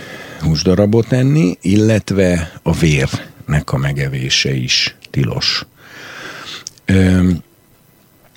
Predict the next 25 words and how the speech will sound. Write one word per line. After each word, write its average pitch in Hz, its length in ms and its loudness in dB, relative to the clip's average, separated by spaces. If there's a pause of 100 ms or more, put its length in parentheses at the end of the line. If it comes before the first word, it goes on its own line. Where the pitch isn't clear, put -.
(320)
na 120 100 4
most 113 220 4
ugye 113 340 4
itt 117 220 0
megint 92 340 4
nagyon 76 300 0
lényeges, 110 440 2
mert 135 200 2
például 117 360 4
a 117 60 6
szövetségi 92 760 2
elvből 82 360 2
látszik, 123 460 0
hogy 95 180 2
amikor 92 300 2
az 85 120 2
apostolok 85 480 0
cselekedetei 82 720 2
tizenötben 82 640 2
az 85 120 2
apostolok 82 680 0
azon 78 280 2
vitatkoznak, 80 880 2
hogy, 80 360 4
ö, 80 180 4